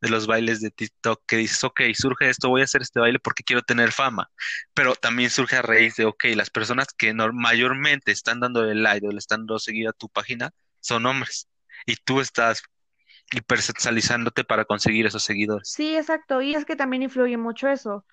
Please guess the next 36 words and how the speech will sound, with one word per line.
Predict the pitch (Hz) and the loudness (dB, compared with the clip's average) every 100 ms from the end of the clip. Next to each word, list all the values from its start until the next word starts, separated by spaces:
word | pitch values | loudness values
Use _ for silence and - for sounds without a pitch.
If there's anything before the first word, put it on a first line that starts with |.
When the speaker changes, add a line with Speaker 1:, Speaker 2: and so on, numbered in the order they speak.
| _ _ - | _ _ 0
Speaker 2:
Es, | 247 262 | 2 4
es | - 269 294 302 | 4 4 6 4
lo | 330 | 2
mismo | 285 233 208 | 2 0 0
que | 214 202 | 0 0
veíamos, | 208 214 220 214 214 | 2 2 0 0 -4
eh, | 214 220 214 | -6 -4 0
ahí | 240 247 | 2 2
tam-, | 262 262 226 _ - | 2 0 -4 _ -2
también | 233 226 | 0 0
influye | 247 233 226 233 | -2 -4 -2 -2
el | |
empoderamiento | 214 202 202 196 196 202 220 208 202 | -2 -2 -2 -2 -4 -4 -4 -4 -4
femenino, | 202 185 190 190 214 | -6 -6 -6 -6 -8
que | - 190 | -10 -10
sabemos | 190 185 190 | -8 -6 -8
que | 202 | -10
es | 196 | -8
falso, | 190 190 233 | -8 -6 -8
como | 226 196 | -8 -8
ya | 196 | -6
lo | 196 | -6
mencioné, | 196 190 190 190 254 - - _ _ - | -6 -8 -8 -8 -8 -10 -20 _ _ -4
este, | 247 220 - 226 220 | -2 -2 -2 0 0
porque, | 233 226 233 226 226 220 214 | -2 -2 0 0 0 -2 -2
pues, | - 226 226 | 0 0 0
dice, | 240 247 220 - | -6 -4 -4 -6
este, | 220 202 226 | -8 -6 -2
"No, | 226 285 | 0 0
mira, | 311 294 262 | 0 0 0
es | 254 - | 0 -4
que | |
nada | 240 226 226 | 0 2 0
más | 214 214 214 214 | -2 -4 -4 -4
es, | 208 208 | -6 -8
este, | 196 - 202 190 190 202 | -12 -10 -8 -8 -8 -10